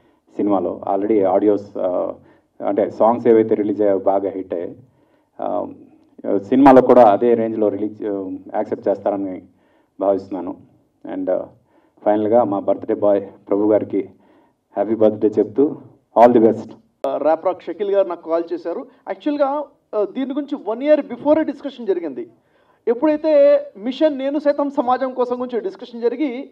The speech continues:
Speaker 2: నేను సైతం సమాజం కోసం activities గురించి discuss చేసేటప్పుడు ఇలాంటి ఇంకొక మిషన్ కూడా ఉంది, మిషన్ ట్వంటీ ట్వంటీ అని discuss చేశారు.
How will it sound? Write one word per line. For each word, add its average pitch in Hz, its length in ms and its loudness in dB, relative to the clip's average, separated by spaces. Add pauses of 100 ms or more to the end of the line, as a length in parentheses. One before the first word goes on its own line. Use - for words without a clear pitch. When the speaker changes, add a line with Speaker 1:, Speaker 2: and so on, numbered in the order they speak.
(300)
Speaker 2:
నేను 277 180 -2
సైతం 294 280 -4
సమాజం 262 400 -6
కోసం 247 360 -6
activities 240 440 -8
గురించి 247 160 -12
discuss 226 300 -14
చేసేటప్పుడు 226 640 -6 (380)
ఇలాంటి 330 500 2
ఇంకొక 330 360 0
మిషన్ 302 320 0
కూడా 285 200 2
ఉంది, 254 220 -4
మిషన్ 247 300 -2
ట్వంటీ 247 260 -2
ట్వంటీ 262 280 -2
అని 254 240 -4
discuss 220 440 -10
చేశారు. 160 320 -8